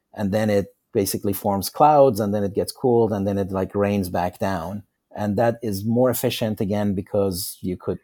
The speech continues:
take a lot of heat out when you go through a phase transition. And then finally,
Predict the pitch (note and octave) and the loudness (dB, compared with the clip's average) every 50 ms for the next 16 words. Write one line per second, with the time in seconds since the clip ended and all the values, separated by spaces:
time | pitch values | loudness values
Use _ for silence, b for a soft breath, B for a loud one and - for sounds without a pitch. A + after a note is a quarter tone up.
0 | _ _ _ - - G#2 - G2 F2 F2+ F2+ F2+ F#2+ G2 G2 G2 F#2 F#2+ - - | _ _ _ -6 -6 -4 -2 -2 -2 -2 -2 0 0 2 2 2 0 -2 -4 -4
1 | G2 F#2+ F2+ - - F2+ F2+ F2 F2 - - F#2 F2+ F2 F2+ F2 E2+ F2 F#2 F2+ | -4 -4 -4 -4 -4 -4 -4 -4 -6 -8 -10 -10 -8 -6 -6 -6 -6 -6 -6 -8
2 | - - G2 F#2 - - G2 F#2+ - - - F#2 F#2 F2+ - G2 - - - B2+ | -6 -8 -8 -8 -4 -2 -2 -2 -2 -2 -4 -6 -4 -4 -6 -8 -8 -10 -12 -14
3 | - _ _ _ _ _ - B2 B2 B2 D#3 D#3 C#3+ - F3+ E3 F3+ F3+ F3 E3+ | -16 _ _ _ _ _ 0 2 4 4 4 4 4 6 6 8 8 10 10 10
4 | D#3+ D3 C#3+ C#3 C3 C3 B2+ | 10 10 10 8 8 4 2